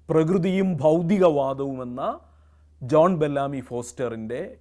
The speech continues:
ഈ പുസ്തകം. അപ്പോൾ യഥാർത്ഥത്തിൽ നമ്മൾ ഈ പുസ്തകം പുറത്തു വരുന്നതുവരെ കരുതി-, കരുതിയിരുന്നത് മാർസിയൻ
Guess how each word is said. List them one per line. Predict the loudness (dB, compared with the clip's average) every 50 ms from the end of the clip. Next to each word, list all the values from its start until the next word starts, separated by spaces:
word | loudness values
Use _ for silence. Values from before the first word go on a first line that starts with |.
| _ _ -12
ഈ | -6 -6 -6 -4 -6
പുസ്തകം. | -10 -10 -8 -8 -10 -10 -10 -16 -20 _ _ _ _ _ _ _ _ _ _ _ _ _ _ _ _ _ -4
അപ്പോൾ | 0 2 2 2
യഥാർത്ഥത്തിൽ | 2 4 4 2 4 4 0 0 0 -4 -4 -4 -6 -6 -10 -12 -16 _ _ _ _ _ _ _ _ _ -4 -2
നമ്മൾ | 0 2 4 4 4 4 2 -2 -4 -8 -12 -18 _ _ 0 0
ഈ | 0 2 2
പുസ്തകം | 0 0 0 2 4 4 4 4 2 0 -2 -4 -2
പുറത്തു | 0 2 4 4 2 2 -2 -14 _ _ _ 2 6 8
വരുന്നതുവരെ | 8 8 8 6 2 2 2 2 2 2 2 4 2 2 0 0 -2
കരുതി-, | -2 0 0 0 -2 -4 -4 -6 -8 -4 _ 4
കരുതിയിരുന്നത് | 4 4 4 4 4 4 4 4 2 -2 -6 -10 -10 -12 -16 -18 -18 _ _ _ _ _ _ _ _ _ _ _ _ _ _ _ -20 -20 -20 -14 -10 0 4
മാർസിയൻ | 6 6 6 6 4 2 -2 -6 -2 0 0 4 4 4 2 2 -2 -8 -10 -16